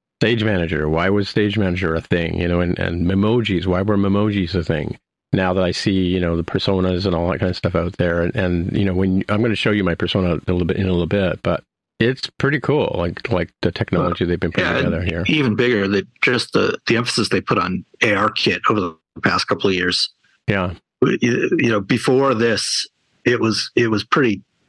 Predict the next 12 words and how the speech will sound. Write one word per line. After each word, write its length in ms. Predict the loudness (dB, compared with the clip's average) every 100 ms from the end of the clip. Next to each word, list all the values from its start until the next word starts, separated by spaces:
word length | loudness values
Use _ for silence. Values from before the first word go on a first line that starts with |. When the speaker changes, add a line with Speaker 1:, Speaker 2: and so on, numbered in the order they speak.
| -4
Speaker 2:
strange 540 | -2 0 0 0 -2 0
that 160 | 0
they 100 | 0
put 220 | 0 -2
so 240 | 0 0 2
much 200 | 2 0
effort 260 | 0 0
into 220 | -2 0 -2
A 100 | 0
R 200 | 0 0
Kit. 300 | -2 -4 -8 _ _ _
Uh, 280 | 0 0